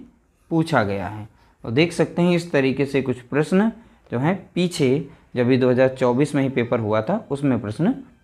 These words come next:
पूछे गए हैं। अगला प्रश्न पूछा गया, राकेश, महेश, पुनीश मिलकर बीस मिनट में एक कुर्सी बनाते हैं। तीनों मिलकर एक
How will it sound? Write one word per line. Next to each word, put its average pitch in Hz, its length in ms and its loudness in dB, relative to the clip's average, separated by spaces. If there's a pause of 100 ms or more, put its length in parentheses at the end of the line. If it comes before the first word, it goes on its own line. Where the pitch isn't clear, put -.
पूछे 156 320 2
गए 101 140 -2
हैं। 107 340 -12 (880)
अगला 135 240 4
प्रश्न 196 300 0
पूछा 127 300 0
गया, 127 300 2 (480)
राकेश, 131 600 2
महेश, 135 600 0 (160)
पुनीश 123 420 2
मिलकर 185 480 2
बीस 151 320 0
मिनट 123 280 0
में 117 200 0
एक 143 340 -4
कुर्सी 127 340 -2
बनाते 104 420 0
हैं। 101 200 -6
तीनों 170 280 6
मिलकर 147 340 2
एक 147 240 0